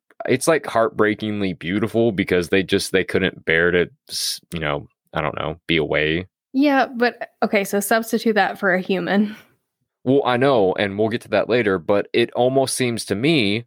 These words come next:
Speaker 1: like, you know, when an owner dies and that pet, like, will just lay on their grave. It's just like they're not ready to part, you know?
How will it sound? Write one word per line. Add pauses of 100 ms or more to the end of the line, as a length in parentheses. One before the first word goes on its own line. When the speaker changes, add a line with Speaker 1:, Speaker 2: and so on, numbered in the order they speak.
(120)
Speaker 1:
like, (500)
you
know, (140)
when (180)
an
owner
dies
and
that
pet,
like,
will
just
lay
on
their
grave. (240)
It's
just
like
they're
not
ready
to (680)
part, (240)
you
know?